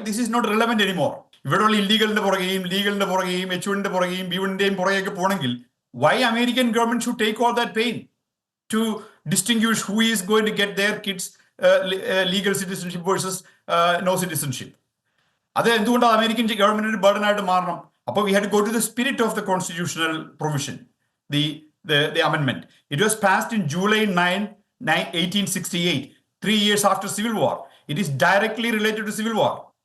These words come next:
സിവിൽ വാർ ടൈമിൽ ഉണ്ടായ പ്രശ്നങ്ങളെ ഓവർകം ചെയ്യാൻ വേണ്ടി ഉണ്ടാക്കി വെച്ച ഒരു നിയമമാണ്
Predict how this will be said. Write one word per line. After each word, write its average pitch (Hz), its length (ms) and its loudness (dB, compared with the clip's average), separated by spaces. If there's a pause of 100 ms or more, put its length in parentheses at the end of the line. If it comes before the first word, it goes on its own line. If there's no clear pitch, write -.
(320)
സിവിൽ 196 260 -2
വാർ 226 260 4
ടൈമിൽ 214 320 2
ഉണ്ടായ 202 480 4 (520)
പ്രശ്നങ്ങളെ 214 800 0 (140)
ഓവർകം 208 420 2
ചെയ്യാൻ 190 260 2
വേണ്ടി 196 200 -2
ഉണ്ടാക്കി 202 380 2
വെച്ച 202 220 -4
ഒരു 202 100 0
നിയമമാണ് 208 580 0